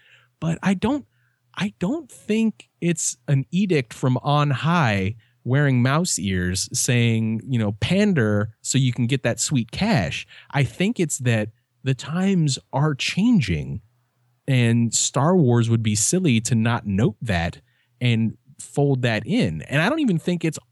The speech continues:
all that conscious, honestly. I think it's, I mean, obviously there's a, a conscious aspect to it. They're not, you know, falling into a trance and writing these movies,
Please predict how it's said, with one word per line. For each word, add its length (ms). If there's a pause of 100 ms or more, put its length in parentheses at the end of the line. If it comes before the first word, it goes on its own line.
all 280
that 340
conscious, 500
honestly. 340
I 120
think 240
it's, 200 (600)
I 80
mean, 160
obviously 380
there's 200
a, 60 (100)
a 80
conscious 440
aspect 460
to 80
it. 60
They're 80
not, 200 (160)
you 80
know, 100
falling 320
into 160
a 60
trance 420
and 100
writing 280
these 160
movies, 340